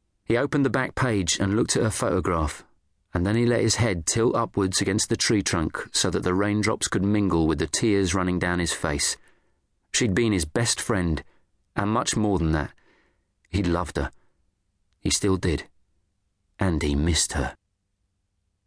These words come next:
When he got back to the cabin, Fergus was brewing coffee on the stove. He put two mugs and the coffee pot on the wooden table and then sat in the chair opposite his grandson. "We need to talk, Danny."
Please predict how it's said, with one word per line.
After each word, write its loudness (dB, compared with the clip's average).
When 2
he 4
got 0
back -2
to 0
the 0
cabin, 0
Fergus 2
was 2
brewing 2
coffee -2
on 2
the 2
stove. 0
He 2
put 0
two 2
mugs 2
and 4
the 2
coffee -2
pot -2
on 0
the 2
wooden 4
table 0
and 0
then 2
sat 0
in 2
the 0
chair 0
opposite 0
his 2
grandson. 0
"We 2
need 0
to -6
talk, -2
Danny." -6